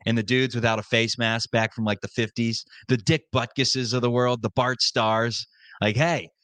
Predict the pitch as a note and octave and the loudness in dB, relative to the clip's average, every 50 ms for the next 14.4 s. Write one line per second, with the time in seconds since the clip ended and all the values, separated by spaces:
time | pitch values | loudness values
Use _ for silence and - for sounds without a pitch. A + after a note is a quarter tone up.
0 | _ _ _ _ _ _ - B2+ B2+ B2 - - - - F3 F3+ F#3+ G#3 G3+ F#3 | _ _ _ _ _ _ -2 -2 0 2 2 0 0 0 0 -2 -2 -4 -6 -4
1 | - G3 F3+ F3 E3+ D3+ C3+ C3+ C#3 C#3 C3 A#2 G#2 F#2 - - - - - _ | -2 0 0 0 0 0 -2 0 0 2 2 0 0 -2 -4 -4 -4 -6 -8 _
2 | _ _ _ - B2+ C3+ C#3+ C#3 C3 C3+ C3+ B2+ A2 - - - - - D#3 D#3+ | _ _ _ -2 0 2 2 2 0 0 -2 -2 -4 -6 -6 -6 -4 -4 -4 -4
3 | D#3 C#3+ - - E3 D3+ C#3 C3+ B2+ A#2+ A#2+ - C#3+ C3+ B2+ B2 A#2+ G#2 A#2 A#2 | -2 -4 -4 -2 -2 0 0 0 0 -2 -4 -2 -2 0 0 0 -2 -2 -2 0
4 | A#2 A2 G#2 F#2+ F2+ F#2+ G#2+ G2+ G2+ G#2 G#2+ A2 G#2 G2+ - - - G2 G2 F#2+ | 0 -2 -4 -6 -6 -4 -4 -2 -2 0 0 0 0 -2 -4 -6 -6 -6 -6 -6
5 | F2+ E2+ E2+ F2 F2+ F#2 F#2 - - - F#2+ G2+ A#2 C3 C#3+ - - - - - | -6 -6 -6 -6 -6 -6 -6 -8 -8 -8 -4 -2 0 0 0 0 0 -2 -2 -2
6 | - - C3 B2+ B2 A#2+ A2+ - - A#2+ A2+ G#2+ G#2 F#2+ F2 E2+ - D3 D#3+ G3+ | -2 -2 0 0 0 0 -2 -4 -4 -2 0 0 0 -2 -4 -4 0 0 0 2
7 | G3 F#3+ F#3 F#3 F3+ F3 E3+ D#3+ D#3+ D#3 D3+ D3+ D#3 D#3 - - - - - - | 4 4 4 4 4 2 0 0 -2 -2 -2 -2 -4 -6 -8 -14 -20 -20 -20 -20
8 | _ _ - A#2+ C3+ C3+ - - - - C#3+ B2+ B2+ A#2+ - - A2 G2 G2+ G2+ | _ _ 0 0 0 0 0 -4 -6 -2 0 0 0 0 0 -2 -2 -4 -4 -2
9 | - E3+ F#3 A#3 B3 A3+ G#3+ G#3+ G#3 G3+ G3 F#3+ F3 E3+ E3 D#3 D#3 D#3 D#3+ - | 0 0 0 2 2 4 4 4 4 4 2 0 0 0 2 2 0 -2 -4 -8
10 | _ - - - - C#3+ - B2 D3 D#3 D3 F3 F3+ - - D#3 - - E3 D#3 | _ -20 -20 -20 -10 -2 0 2 4 4 4 2 0 0 -2 -4 -2 0 0 0
11 | D3+ C3 C3 B2 A#2 G#2+ - B2+ A#2 A2+ G#2 F#2+ F#2+ G2 - G#2+ F#2 G2+ A#2+ A#2 | 0 0 0 0 0 0 0 0 0 0 0 0 -2 -4 -4 -4 0 2 2 2
12 | A#2 G#2+ A2 G#2 G2 - A#2 A2 G#2 G#2 G#2 G2 F2 G2 A2 A2 G#2+ G#2 - G2 | 2 2 0 0 -2 -2 -2 -2 -2 -2 -4 -6 -4 -2 0 0 0 -2 -4 -8
13 | F2 B2 - _ - - - - - C#3+ C3 B2 B2 - - F3 G#3 G#3+ - C4 | -8 -8 -12 _ -20 -20 -8 -2 2 2 2 2 0 -2 -2 0 0 2 2 2
14 | A#3 A3+ G#3+ G#3+ G#3+ E3+ B2+ G#2+ | 2 2 2 2 0 -2 -4 -8